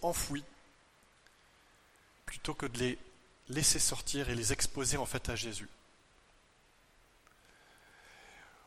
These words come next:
Ou alors, nous pouvons nous détourner vers d'autres sources. J'ai entendu un jour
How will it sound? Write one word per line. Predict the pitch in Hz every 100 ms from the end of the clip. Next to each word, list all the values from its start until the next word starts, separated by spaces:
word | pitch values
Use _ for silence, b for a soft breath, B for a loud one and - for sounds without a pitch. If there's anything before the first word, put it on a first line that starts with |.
| B -
Ou | 151
alors, | 160 185 - - - - - - - -
nous | 143
pouvons | 165 147 175
nous | 147
détourner | 139 202 190 165 175
vers | 143 131
d'autres | 151 - 139
sources. | - 131 - - - - - - - - - - - - - - B B
J'ai | - 135
entendu | 135 165 170
un | 160
jour | 131 175 165 -